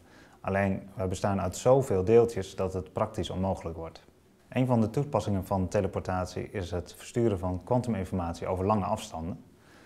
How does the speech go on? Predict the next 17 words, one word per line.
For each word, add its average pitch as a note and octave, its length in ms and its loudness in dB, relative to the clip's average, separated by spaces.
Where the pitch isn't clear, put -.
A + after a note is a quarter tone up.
Nou, - 120 -6
voor G2+ 200 2
communicatie A2+ 600 2
over G2 140 0
lange G#2 200 2
afstanden G2 540 0
maken G2 240 -2
we G2+ 60 -2
altijd F#2+ 260 -4
gebruik F2 380 0
van F2 200 -4
licht. - 460 -4
Wat F#2 140 -10
we A2 80 -2
namelijk G2 300 0
kunnen F#2+ 220 -2
doen, D3 340 0